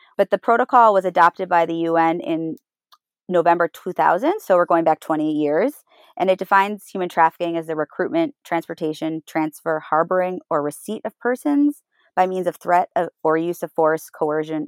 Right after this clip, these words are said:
or deception to achieve the consent of a person having control over another person for the purpose of exploitation. So according to this definition, it includes sexual exploitation, forced labor, domestic servitude, any form of slavery, removal of organs,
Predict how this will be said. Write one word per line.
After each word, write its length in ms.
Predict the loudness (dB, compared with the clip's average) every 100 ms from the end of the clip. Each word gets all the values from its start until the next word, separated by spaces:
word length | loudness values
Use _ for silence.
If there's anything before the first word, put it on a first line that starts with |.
| -6
or 120 | -6
deception 680 | -4 -6 -6 -8 -12 -12 -14 _ _ _ _
to 100 | -6
achieve 320 | -6 -4 -6 -4
the 100 | -6
consent 300 | -4 -2 -2
of 80 |
a 80 | -4
person 400 | -4 -4 -4 -2
having 220 | -2 -2
control 560 | -8 -12 -4 0 2 2
over 200 | 2 2
another 280 | 0 0 0
person 360 | -4 -6 -6
for 120 | -6 -6
the 80 |
purpose 320 | -6 -6 -6 -8
of 100 | -8
exploitation. 880 | -10 -10 -14 -12 -14 -14 -14 -14 -16 _ _ _ _ _ -20 _ _
So 200 | 2 2
according 340 | 6 4 4
to 60 | 2
this 160 | 0
definition, 600 | 2 0 0 -6 -4 -4 -2
it 120 | -2
includes 400 | -2 -2 -4 0
sexual 300 | -2 0 -4
exploitation, 720 | -4 -6 -2 -4 -2 -4 -2
forced 260 | -4 -4 -2
labor, 400 | 0 2 2 0
domestic 320 | -4 -8 -8
servitude, 640 | -8 -8 -6 -4 -4 -4
any 180 | -4 -4
form 220 | -4 -6
of 80 | -6
slavery, 500 | -4 -2 0 -2 -2
removal 360 | -2 -4 -4 -6
of 80 | -2
organs, 560 | 0 0 -4 -6 -10